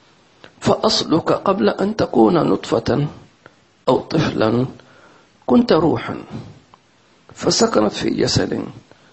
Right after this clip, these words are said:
فمات الجسد فرجعت إلى أصلك، إلى روحك، فهو ليس فنا، إنما هو عود، أن تعد من سفرك.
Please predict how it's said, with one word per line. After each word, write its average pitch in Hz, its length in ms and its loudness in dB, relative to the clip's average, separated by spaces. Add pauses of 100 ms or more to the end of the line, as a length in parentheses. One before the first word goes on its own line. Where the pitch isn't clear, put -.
(340)
فمات 208 440 2
الجسد 127 600 0 (680)
فرجعت 160 760 2
إلى 185 400 2
أصلك، - 580 -8 (680)
إلى - 180 2
روحك، - 600 -4 (520)
فهو 160 300 0
ليس 285 300 2
فنا، - 300 -4 (100)
إنما 123 280 2
هو 151 160 4
عود، 127 600 4 (720)
أن 113 180 2
تعد 135 500 2
من 110 260 4
سفرك. - 600 -2